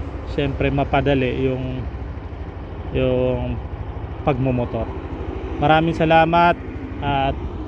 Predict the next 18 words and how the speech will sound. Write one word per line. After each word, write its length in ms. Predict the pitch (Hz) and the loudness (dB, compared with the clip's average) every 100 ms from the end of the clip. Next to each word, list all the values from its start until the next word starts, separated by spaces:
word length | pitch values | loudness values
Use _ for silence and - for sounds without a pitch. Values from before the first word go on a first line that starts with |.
| - - - | -8 -8 -4
ah, 500 | 143 139 139 139 135 | 0 2 4 2 2
abangan 320 | 135 151 151 | 4 2 4
nyo 120 | 151 151 | 0 2
na 60 | 156 | 2
lang 100 | 156 | 2
yung 100 | 147 143 | 0 -2
mga 80 | 135 | 0
susunod 420 | 139 - 139 123 | 0 0 -2 -2
ko 100 | 139 | -2
pang 380 | 131 135 131 139 - - - - - - - - | 0 0 0 -2 -8 -10 -10 -10 -12 -10 -10 -4
vlog, 300 | 127 151 151 123 - - - - - - 135 | 4 6 4 0 -10 -12 -12 -12 -12 -10 -6
mga 140 | 131 | -4
susunod 380 | 143 131 139 131 | -2 -2 -2 -2
ko 80 | 143 - | -2 -2
pang 180 | 131 | -2
video 320 | 120 135 117 139 | 0 0 2 0
na 140 | 131 | 0
gagawin, 580 | 123 120 135 131 127 | -2 0 0 0 -2